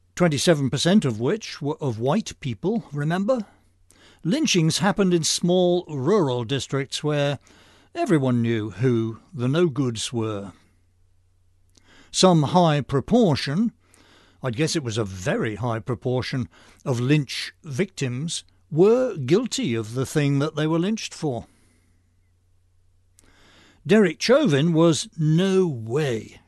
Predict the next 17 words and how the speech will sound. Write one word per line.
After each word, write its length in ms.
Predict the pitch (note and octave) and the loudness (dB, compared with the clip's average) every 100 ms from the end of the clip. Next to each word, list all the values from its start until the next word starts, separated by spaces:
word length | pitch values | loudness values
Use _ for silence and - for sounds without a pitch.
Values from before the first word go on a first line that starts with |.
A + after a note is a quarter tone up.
| _ | _
guilty 380 | C#3+ A#2+ - B2 | -2 -2 -2 -4
of 180 | G2+ B2 | -2 -2
murder. 500 | B2+ B2+ A#2 G#2+ F#2+ _ _ _ _ _ _ _ _ _ _ _ _ _ _ _ - | 0 0 0 -4 -8 _ _ _ _ _ _ _ _ _ _ _ _ _ _ _ -2
A 100 | E3 | 2
guy 420 | C3+ G3+ A3 G#3 | 6 8 8 6
committing 520 | - F#3 F#3 F3 E3 | 6 4 4 4 4
murder 420 | F3+ B3+ G#3+ B2+ C3+ | 4 4 4 2 0
does 240 | D3 B2 | 0 4
not 440 | E3+ E3+ F3 - - | 6 6 4 0 -6
look 520 | E3 D3+ D3 G#2+ - - _ _ - | -2 0 0 -2 -14 -20 _ _ 0
the 120 | D#3 | 2
way 300 | D3 A2+ A2 | 4 2 -2
Chauvin 380 | - E3+ E3 C3 | 2 4 6 4
looked 360 | A#2 G#2+ G#2+ - | 2 -2 -6 -6
in 240 | F3 D3 | -2 2
those 300 | C3 B2+ A#2 | 2 0 -4
pictures 640 | - C3+ - - A#2 - | -6 -8 -6 -6 -4 -6